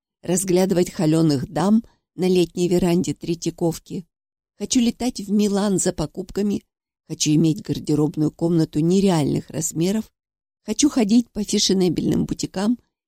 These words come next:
и покупать всё, что угодно моей душе. Деньги дают большие возможности. Я понимаю, что в мире полно бедных людей,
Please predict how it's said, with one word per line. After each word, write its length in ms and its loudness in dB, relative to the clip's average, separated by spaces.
и 80 -10
покупать 560 -8
всё, 340 0
что 260 2
угодно 480 0
моей 340 -2
душе. 480 -6
Деньги 400 4
дают 580 -2
большие 560 2
возможности. 960 -6
Я 100 -4
понимаю, 460 4
что 220 -2
в 80 0
мире 320 4
полно 560 0
бедных 560 -2
людей, 500 -4